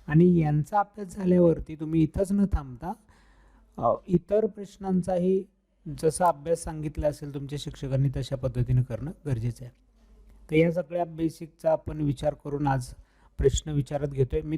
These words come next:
थोड्या मोठ्या सविस्तर उत्तरांकडून ह्या विषयाला सुरुवात केलेली आहे. त्याचं रिझन आहे, आधी मोठे क्वेश्चन अभ्यासा, त्याच्यात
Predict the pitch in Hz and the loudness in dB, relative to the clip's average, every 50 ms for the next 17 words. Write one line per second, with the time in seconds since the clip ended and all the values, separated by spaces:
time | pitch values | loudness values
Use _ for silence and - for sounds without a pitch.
0 | 151 - 139 143 151 160 165 175 185 - 190 151 139 135 139 131 - 160 165 160 | -4 0 2 4 4 4 4 0 -2 -4 -8 -4 0 0 0 0 -2 -2 -2 0
1 | - 151 139 139 135 - - 165 156 160 151 - - 156 156 151 151 - 165 165 | 2 2 2 0 -2 -4 -6 -8 -6 -6 -8 -8 -6 -4 -4 -4 -6 -6 -4 0
2 | 165 160 151 147 151 151 151 151 - _ _ _ _ _ 143 139 - 156 147 147 | 2 4 4 6 4 4 0 -2 -8 _ _ _ _ _ -6 -2 2 2 4 4
3 | 147 147 - - - 123 139 139 131 - _ - 139 139 139 143 147 143 139 131 | 2 0 -2 -4 -4 0 0 0 0 -2 _ -6 0 2 4 4 4 2 0 -4
4 | 127 - 135 131 135 131 147 151 151 160 151 143 135 131 131 147 139 139 135 127 | -8 0 2 2 2 2 0 -2 -4 -4 -4 -4 -4 -2 2 6 6 8 6 6
5 | - 156 151 - 151 147 - - 160 156 151 147 147 156 156 143 - 190 185 - | 4 0 -2 -2 -2 -2 -4 -6 -8 -6 -6 -6 -6 -4 -2 -2 -2 -2 -4 -6
6 | 165 143 - 160 | -8 -4 -2 -4